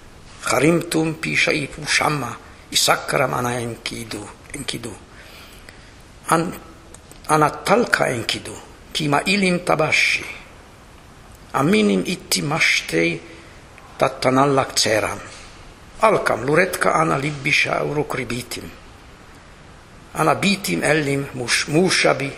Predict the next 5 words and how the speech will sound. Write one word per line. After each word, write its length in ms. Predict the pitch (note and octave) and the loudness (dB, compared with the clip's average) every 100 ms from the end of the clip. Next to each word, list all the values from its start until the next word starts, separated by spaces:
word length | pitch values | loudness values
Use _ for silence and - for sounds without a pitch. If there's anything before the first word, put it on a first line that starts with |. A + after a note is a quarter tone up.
| - | -6
ענים. 340 | B2 A2 G2 G#2 - - - - - - - - - - - - - | -2 -2 -4 -10 -14 -18 -20 -20 -20 -20 -20 -20 -20 -20 -20 -16 -2
אין 140 | D#3 F#3+ | 0 2
קידו, 280 | C#3+ B2 | -2 -6
טיבה, 400 | A2+ - F3+ B2+ G#2 - - - - A#2 | -4 -2 2 0 0 -10 -18 -20 -14 0
לורוקה. 640 | C#3+ F3 G#3+ D3+ - | 2 4 4 2 -2